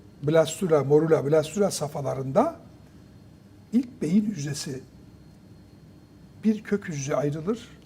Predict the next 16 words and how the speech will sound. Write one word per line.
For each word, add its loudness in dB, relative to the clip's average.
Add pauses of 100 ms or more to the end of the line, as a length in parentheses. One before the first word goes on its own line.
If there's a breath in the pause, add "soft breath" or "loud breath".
(560)
"Karaciğeri 0
git -14
yap." -10
der. -10 (500)
Bir -2
kök -8
hücre -4
ayrılır, -4 (500)
ayırır 0
daha -8
doğrusu, -10
"Git -6 (240)
kalbi 0
yap, -4 (680 loud breath)
böbreği 0
yap, -2